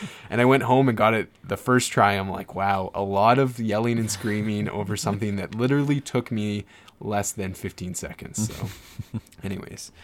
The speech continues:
Speaker 1: Well, thank you guys so much for submitting answers for this week's question. Uh, we have a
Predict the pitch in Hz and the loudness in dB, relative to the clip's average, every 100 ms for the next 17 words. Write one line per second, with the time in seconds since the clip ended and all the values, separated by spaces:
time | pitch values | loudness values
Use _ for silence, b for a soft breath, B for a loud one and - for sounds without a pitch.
0 | B B B B B B B B B B | B B B B B B B B B B
1 | _ _ _ _ _ - 120 131 135 160 | _ _ _ _ _ -4 4 4 6 8
2 | 156 147 - 156 151 - - 127 120 120 | 8 8 4 6 6 4 6 6 8 4
3 | - 131 120 117 123 123 107 107 - 123 | 2 2 4 4 4 2 2 0 0 -2
4 | - 117 110 - 110 107 - - - - | -2 -2 -2 -2 -6 -6 -8 -8 -16 -16
5 | - - 117 - - 98 101 123 - 101 | -10 0 0 0 -6 -6 -4 -4 -4 -2
6 | 101 98 87 104 117 107 107 107 104 101 | -2 -2 -4 0 2 2 -2 -6 -4 -4
7 | 101 | -6